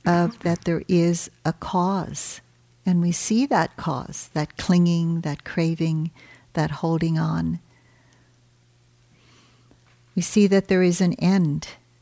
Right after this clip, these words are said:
to that suffering. There can be an end if we keep going in our practice, moment to moment, and that there is a path to the end of suffering.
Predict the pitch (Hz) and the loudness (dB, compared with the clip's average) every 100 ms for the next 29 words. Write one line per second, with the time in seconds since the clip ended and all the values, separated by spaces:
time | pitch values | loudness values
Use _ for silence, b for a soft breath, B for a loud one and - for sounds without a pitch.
0 | _ - - 175 156 - - 160 - 165 | _ -18 -4 -2 -2 -4 -4 -4 -4 -8
1 | 160 160 - 165 160 - 185 180 196 180 | -6 -8 -4 -4 -2 -2 0 2 2 2
2 | 180 190 170 - - - _ _ _ _ | 2 0 -2 -4 -10 -16 _ _ _ _
3 | _ _ _ _ - 165 165 - 175 - | _ _ _ _ -4 -2 -4 -2 -6 -4
4 | - 165 175 180 170 160 - 185 175 185 | 0 2 2 2 2 0 -4 -2 -2 -4
5 | - 160 - - _ - 160 160 156 - | -8 -8 -8 -12 _ -4 -2 0 -4 -4
6 | 165 165 165 165 170 - _ _ _ _ | -2 -2 0 -2 -4 -10 _ _ _ _
7 | _ _ _ _ B B B B B B | _ _ _ _ B B B B B B
8 | _ 196 196 202 208 - 202 - 208 196 | _ 2 4 4 2 2 0 4 2 2
9 | 202 - 202 175 151 - _ _ _ - | -2 -2 0 0 -2 -8 _ _ _ -6
10 | 185 175 170 165 160 160 - 156 - 160 | -2 0 2 0 -2 -4 -4 -4 -4 -8
11 | 175 180 | -6 -8